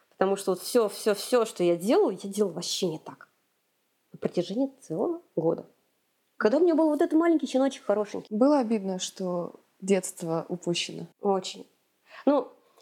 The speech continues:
Speaker 1: конечно, я понимаю, что всё можно исправить там и так далее.
Speaker 2: Ну,
Speaker 1: Но
Speaker 2: вот
Speaker 1: да.
Speaker 2: этот маленьким клубочком-то
Speaker 1: Да.
Speaker 2: она не будет, вот
Speaker 1: Да.
Speaker 2: этой маленькой пусёсечкой.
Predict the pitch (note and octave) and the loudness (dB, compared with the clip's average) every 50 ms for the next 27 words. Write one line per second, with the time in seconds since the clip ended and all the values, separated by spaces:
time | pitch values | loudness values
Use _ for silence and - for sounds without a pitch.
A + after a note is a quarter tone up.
0 | _ - - A#3+ C#4 F#4+ A4 - D4 B3+ B3 - A#3+ A#3+ B3 C4+ D4+ D#4 D4+ - | _ 0 0 2 2 2 2 2 2 2 2 4 2 2 4 4 2 2 0 0
1 | A#3+ A3+ - - C4+ C#4 C4 B3 A#3+ A#3+ A#3 A3+ A3+ - - G#3 G#3 G#3+ G#3+ G3 | -4 -2 0 2 2 2 2 2 2 2 2 0 0 0 -2 0 2 2 0 0
2 | G3+ - G3 F#3+ G3 G3 G#3 G3 F#3+ G#3+ G3+ G3 F#3+ E3+ F3 - A#3 B3 - B3 | -2 -2 -2 -2 -2 -2 -2 0 2 2 2 2 2 2 4 6 6 6 6 6
3 | B3 C4 A3+ C4 C4 B3+ B3 B3 A#3+ - B3+ A#3+ - B3 B3+ - D#4 E4+ G4+ G#4 | 4 4 4 4 4 4 4 2 0 -2 -4 -2 0 2 4 6 8 8 8 8
4 | F#4 F4 D4+ C#4 B3 A#3 G#3+ G3+ G#3 G#3 G#3+ A3 A3 G#3+ B3+ C#4+ C#4+ B3+ - G#3+ | 6 6 6 6 6 6 6 6 4 2 0 0 0 2 4 4 4 4 2 2
5 | A3 G#3+ A#3+ B3+ C4+ C#4+ C#4+ D4 C#4 C4 A#3 G3+ - C4 C4+ C4+ C4+ B3+ B3+ B3 | 4 6 6 8 6 6 4 2 4 4 4 4 4 4 4 2 2 0 0 0
6 | B3+ B3+ A3+ - C4 C#4 C4+ - D4 D4 D4+ C#4 C#4 A#3+ G3+ - | 0 0 2 4 4 4 4 4 4 4 4 4 2 0 0 -2